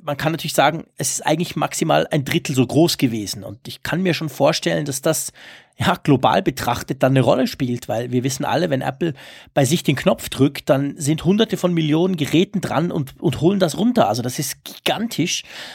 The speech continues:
Und, ähm, aber es stimmt, es hat dieses Mal super reibungslos funktioniert. Ich hab gleichzeitig auch meinen Mac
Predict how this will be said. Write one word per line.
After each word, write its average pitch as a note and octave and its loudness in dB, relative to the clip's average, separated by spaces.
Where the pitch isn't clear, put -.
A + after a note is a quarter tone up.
Und, C#3+ 4
ähm, C#3 2
aber D#3 2
es D#3+ 0
stimmt, D#3 2
es - -6
hat - -4
dieses F3 0
Mal D#3 0
super F#3 2
reibungslos D#3+ 0
funktioniert. - -6
Ich - -10
hab - -8
gleichzeitig D#3+ 0
auch C3+ -2
meinen A#2 0
Mac - -6